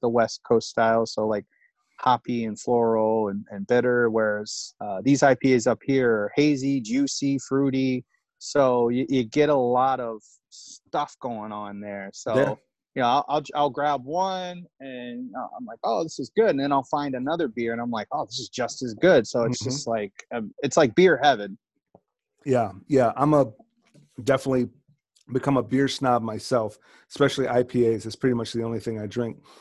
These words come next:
Speaker 2: And it, especially double I P As, hazy I P As, like citrusy,
Speaker 1: Yeah.
Speaker 2: citrusy I P As. Maybe not so much, uh, any other kind of fruity I P A, but definitely, like, the citrusy or the hazy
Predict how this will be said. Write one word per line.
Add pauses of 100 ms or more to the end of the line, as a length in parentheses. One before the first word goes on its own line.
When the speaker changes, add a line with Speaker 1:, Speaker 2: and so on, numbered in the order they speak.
(220)
Speaker 2:
And
it,
especially (840)
double
I
P
As, (340)
hazy
I
P
As,
like
citrusy,
Speaker 1:
Yeah. (360)
Speaker 2:
citrusy
I
P
As.
Maybe
not
so
much, (840)
uh, (240)
any
other
kind
of
fruity (340)
I
P
A,
but
definitely,
like,
the
citrusy
or
the
hazy